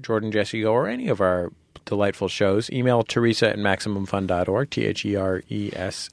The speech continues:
A. And, uh, we've got some momentous occasions lined up for your enjoyment. If something momentous happens to you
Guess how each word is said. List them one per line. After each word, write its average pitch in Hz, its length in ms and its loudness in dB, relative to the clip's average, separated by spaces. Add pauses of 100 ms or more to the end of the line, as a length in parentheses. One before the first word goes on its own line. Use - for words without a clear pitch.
(160)
A. 107 460 2 (840)
And, 180 380 -2
uh, 190 380 4
we've 208 140 0
got 220 180 0
some 202 120 0
momentous 185 480 -2
occasions 170 680 -2 (140)
lined 135 400 4
up 160 160 2
for - 180 0
your 135 260 4
enjoyment. 123 640 0
If 117 220 -8
something 160 280 -4
momentous 139 480 -2
happens 131 420 -4
to 117 80 -6
you 120 360 0